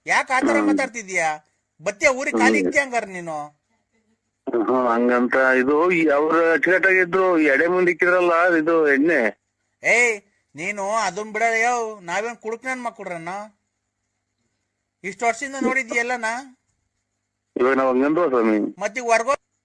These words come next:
Speaker 2: ಅಯ್ಯೋ, ಇವ್ನ್ ತಾಯಿನ, ಇವ್ನ್ ಮಾಡು ಅಂತ ಯಾರ್ ನನ್ ಮಗ ಹೇಳಿದ್ದ ಫೋನ್? ಆ?
Speaker 1: ಆ?
Speaker 2: ಏ, ಅವ್ನ್ ಅಮ್ಮನ್ ಸೊಳ್ಳಿಗ್ ನಾನ್ ಸುಮ್ನೆ ಆಯ್ತು.
Speaker 1: ಅವ್ರ
Speaker 2: ಹಾ.
Speaker 1: ಬಡ್ಡಿ ಕೊಟ್ಟು ನಮ್ಮನ್ನ ಹಾಕಿ ಅವ್ರ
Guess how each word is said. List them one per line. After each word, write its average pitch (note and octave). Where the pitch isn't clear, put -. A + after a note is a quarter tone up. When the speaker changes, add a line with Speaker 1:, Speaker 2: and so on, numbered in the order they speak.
Speaker 2:
ಅಯ್ಯೋ, C#3
ಇವ್ನ್ C#3+
ತಾಯಿನ, A2
ಇವ್ನ್ B2+
ಮಾಡು D3
ಅಂತ D3+
ಯಾರ್ C#3
ನನ್ C#3
ಮಗ C3+
ಹೇಳಿದ್ದ C3
ಫೋನ್? B2+
ಆ? C3
Speaker 1:
ಆ? G#3
Speaker 2:
ಏ, C3+
ಅವ್ನ್ B2
ಅಮ್ಮನ್ A#2
ಸೊಳ್ಳಿಗ್ A2+
ನಾನ್ B2+
ಸುಮ್ನೆ A#2
ಆಯ್ತು. -
Speaker 1:
ಅವ್ರ A3
Speaker 2:
ಹಾ. C4
Speaker 1:
ಬಡ್ಡಿ A#3
ಕೊಟ್ಟು C4
ನಮ್ಮನ್ನ B3+
ಹಾಕಿ C4
ಅವ್ರ B3